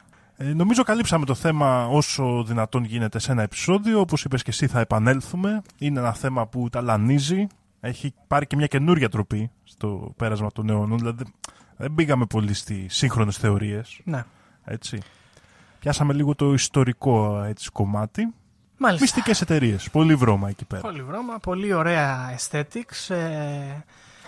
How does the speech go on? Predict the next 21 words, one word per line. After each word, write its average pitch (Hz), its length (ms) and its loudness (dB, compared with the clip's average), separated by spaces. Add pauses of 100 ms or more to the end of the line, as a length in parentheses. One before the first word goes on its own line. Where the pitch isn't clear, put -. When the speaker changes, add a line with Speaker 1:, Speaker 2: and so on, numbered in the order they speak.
(320)
Speaker 2:
πονηροί 160 560 0
άνθρωποι 135 1200 -4 (720)
και 151 120 -8
μπράβο 139 320 -4
τους. 180 180 -14
Πονηροί 180 380 -2
παγαπώντες, 180 760 -2
θα 127 120 -8
πω 135 140 -8
εγώ. 147 280 -10 (720)
Speaker 1:
Μμμ. 156 100 -6 (120)
Speaker 2:
Το 202 80 2
οποίο 254 240 -4
είναι 226 140 -4
ο 202 40 -6
πιο 196 300 -2
ωραίος 147 240 -2
χαρακτηρισμός 135 580 -4
που - 60 -16
μπορώ 131 240 -4
να, 120 220 -8